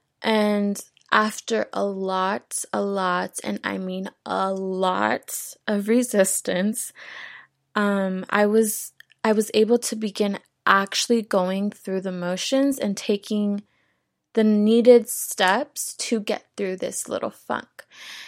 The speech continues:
And so these are the steps that I took. So the first thing was accepting and surrendering. When, so when you're going through a funk or a difficult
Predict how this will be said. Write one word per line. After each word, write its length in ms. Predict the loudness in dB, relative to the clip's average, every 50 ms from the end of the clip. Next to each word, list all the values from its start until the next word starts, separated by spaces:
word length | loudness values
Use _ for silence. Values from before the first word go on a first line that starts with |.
| -20 -20 _ _
And 480 | 0 2 2 2 2 2 2 0 -2 -2
so 340 | -4 -8 -2 0 2 2 2
these 500 | 0 -4 -2 0 2 2 2 0 -2 -2 -2
are 160 | -2 -2 0 0
the 100 | -2 -4
steps 520 | -4 -6 -6 -8 -8 -8 -8 -8 -8 -6
that 240 | -4 -4 -6 -6 -6 -6
I 340 | -6 -6 -6 -10 -12 -12 -14 _
took. 400 | -4 -2 -2 -2 -2 -6 _ -20 -20 _ _ -4
So 160 | 0 2 4
the 100 | 4 2
first 440 | 4 4 4 4 4 4 0 -2 -2
thing 280 | -4 -4 -4 -6 -4
was 380 | -2 -2 0 0 -2 -4 -4 -4 -6
accepting 880 | -6 -6 -6 -10 -10 -2 2 2 2 2 2 0 0 2 2 2 0 -2 _
and 280 | -2 0 0 -2 -4
surrendering. 800 | -6 -10 -4 -2 0 0 0 0 -2 -2 -4 -4 -4 -4 -6 -8 -10 _ _ _
When, 320 | 2 6 8 8 8 8
so 180 | 6 6 6 6
when 180 | 6 6 4 4
you're 120 | 2 2
going 300 | 2 4 4 4 4 2
through 160 | 0 0 -2
a 80 | -2 -2
funk 540 | -4 -4 -2 0 0 0 0 -2 -4 -6 -10 -16 -20 _ _ _ _ _ _ _ _ _ -6
or 80 | -4 -4
a 60 | -4
difficult 800 | -2 -2 -4 -2 -4 -8 -4 -2 -2 -2 -2 -4 -8 -16 -20